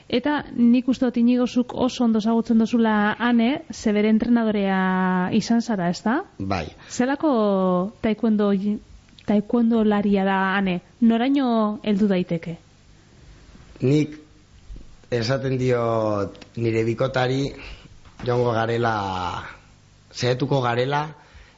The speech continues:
Speaker 2: eh, Los Angelesera joatera.
Speaker 1: Han ikustera?
Speaker 2: Bai.
Speaker 1: Bai?
Speaker 2: Bai. Hori da gure, nire pentsamendua. Nik konfiantza handia dekot be-, beragaz, eta,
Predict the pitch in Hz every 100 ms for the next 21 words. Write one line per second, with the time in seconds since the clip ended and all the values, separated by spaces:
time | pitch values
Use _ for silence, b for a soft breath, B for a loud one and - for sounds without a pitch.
0 | - 110 101 95 92 82 80 - - 104
1 | 101 110 117 107 104 101 104 101 110 104
2 | - - - _ _ - 254 240 226 240
3 | - 247 214 - _ - 95 - - -
4 | - - - - 220 226 - - 98 82
5 | - - _ - - - - - - 127
6 | 131 135 135 127 110 104 101 101 98 98
7 | 92 87 B B - 117 110 104 104 104
8 | 104 104 90 78 - - - - - 123
9 | 135 - - - - 120 110 110 113 110
10 | 104 101 104 110 101 104 95 98 98 95
11 | 92 90 - - - - - - - -
12 | - 92 101 113 156 165 - - b b
13 | b b - 98 90 90 87 87 85 82